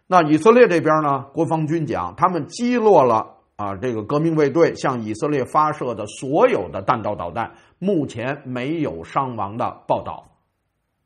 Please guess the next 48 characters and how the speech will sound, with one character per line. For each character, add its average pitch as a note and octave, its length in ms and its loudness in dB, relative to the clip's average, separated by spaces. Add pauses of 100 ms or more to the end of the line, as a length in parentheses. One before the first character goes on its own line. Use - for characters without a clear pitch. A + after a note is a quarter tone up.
(480)
连 D#3+ 180 -2
伤 A3+ 360 6
的 - 280 0
都 C3 80 -2
没 G2+ 180 -10
有 B1+ 200 -14 (120)
啊。 - 220 -12
这 C3+ 160 0
个 G#2 80 -10
呢， G#2 140 -8
确 D3 220 -2
实 C3+ 120 -4
看 D3 220 -2
到 B2 100 0
了 A2+ 80 -4
交 D3+ 240 4
火， - 280 -6 (260)
看 D#3 220 4
到 C3 120 4
了 G2+ 140 -2
有 F2 140 -8
拦 G2+ 280 -6
截 A2+ 220 -4
这 C3+ 120 -4
样 G#2+ 220 -6
的 B2+ 80 -8
动 C3+ 240 -6
作， F2+ 320 -8
是 C3 80 -12
在 B2 120 -8
夜 F3 320 -4
里 - 260 -20
啊。 - 160 -20 (920)
两 E3+ 240 2
边 A3 120 6
呢， G3+ 120 2
上 E3 260 4
演 G2+ 160 -4
了 A#2+ 80 -6
这 C#3+ 100 -2
么 C3+ 120 -4
一 C#3+ 80 -4
个 C#3 80 -4
猛 A#2 280 -2
烈 C#3 200 0
的 - 120 -14
回 D#2+ 220 -14
合。 - 220 -20